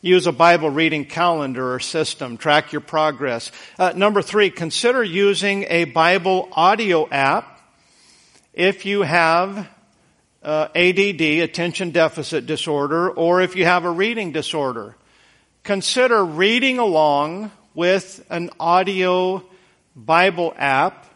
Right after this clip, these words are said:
while you're listening to someone who's reading that portion of Scripture, and just let your eyes follow along and read it as you go. I know many people that they have been benefited by that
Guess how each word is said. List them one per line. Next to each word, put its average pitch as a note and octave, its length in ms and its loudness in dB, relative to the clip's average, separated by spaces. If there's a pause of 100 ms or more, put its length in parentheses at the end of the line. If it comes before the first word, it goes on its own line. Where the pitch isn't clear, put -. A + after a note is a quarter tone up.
while D#3+ 180 2
you're D3+ 220 -2
listening G3+ 920 -2
to F3+ 600 0 (400)
someone F#3 720 0
who's D#3 300 -2
reading F3+ 600 -4
that D#3+ 260 2
portion D#3 420 -6
of C#3+ 100 -8
Scripture, E3+ 520 -6
and D#3+ 280 -6
just F#3+ 240 -4
let G#3 280 -2
your G3+ 180 -6
eyes G3 420 0
follow F3+ 500 0
along E3 400 -2
and D3 220 -8
read F3 260 -6
it D3+ 200 -4
as C#3+ 280 -8
you E3 120 -6
go. F#3+ 500 -8 (680)
I G3 160 0
know E3+ 160 2
many F#3+ 340 0
people B2+ 720 -6
that C#3+ 380 -2 (400)
they E3 1040 -2
have D#3 260 -4
been D#3+ 300 -4
benefited D#3 840 0
by C#3+ 240 2
that C#3+ 520 0